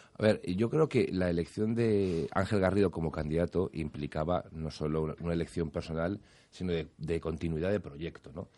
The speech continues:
Y por lo tanto era, era previsible que una parte importante del discurso pusiera en valor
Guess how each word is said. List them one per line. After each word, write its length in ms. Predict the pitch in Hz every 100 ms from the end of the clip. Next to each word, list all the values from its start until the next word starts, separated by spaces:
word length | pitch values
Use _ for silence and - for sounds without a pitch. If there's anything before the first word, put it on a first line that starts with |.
| - -
Y 80 | -
por 120 | 90
lo 60 | 85
tanto 240 | 92 95
era, 100 | 104
era 560 | 101 98 98 104 95 - -
previsible 680 | 104 95 90 110 95 95 - - - -
que 120 | 95
una 80 | 90
parte 180 | 92 95
importante 360 | 85 90 87
del 80 | 90
discurso 440 | 90 - 95 107
pusiera 520 | 90 - 82 - 98 92
en 100 | 87
valor 320 | 85 87